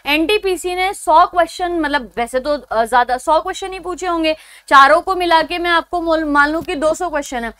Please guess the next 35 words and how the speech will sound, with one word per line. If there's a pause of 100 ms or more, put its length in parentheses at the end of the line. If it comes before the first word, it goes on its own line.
(240)
तो
कुछ
क्वेश्चन
ऐसे
हैं
जो
आगे
रिपीट
नहीं
करेंगे, (280)
लेकिन
जो
हंड्रेड
इंपॉर्टेंट
क्वेश्चन
है
जो
मुझे
लगता
है
कि
आगे
as
it
is
रिपीट
कर
सकते
हैं
ग्रुप
डी
के
भी
पेपर
में